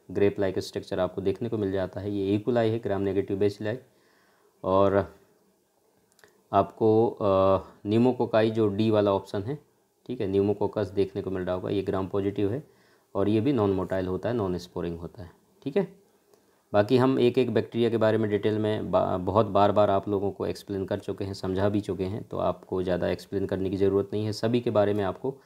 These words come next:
पूरे बैक्टीरिया आपको अच्छे से पढ़ना है, सारे इंपॉर्टेंट है, कहीं से भी कोई सा भी क्वेश्चन बन सकता है, ठीक है। बार बार मैं एक्सप्लेन नहीं करूँगा, हर वीडियो में मैं बताते जाता हूँ, और एक ना एक माइक्रोबायोलॉजी का क्वेश्चन आता ही है, ठीक है।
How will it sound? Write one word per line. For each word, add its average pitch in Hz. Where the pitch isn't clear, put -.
पूरे 113
बैक्टीरिया 101
आपको 92
अच्छे 101
से 104
पढ़ना 98
है, 113
सारे 117
इंपॉर्टेंट 117
है, 120
कहीं 117
से 117
भी 117
कोई 104
सा 107
भी 110
क्वेश्चन 110
बन 92
सकता -
है, 92
ठीक 147
है। 127
बार 98
बार 101
मैं 101
एक्सप्लेन 95
नहीं 95
करूँगा, 98
हर 107
वीडियो 104
में 104
मैं 117
बताते 90
जाता 82
हूँ, 82
और 101
एक 110
ना 117
एक 113
माइक्रोबायोलॉजी 101
का 107
क्वेश्चन 98
आता 90
ही 85
है, 85
ठीक 147
है। 175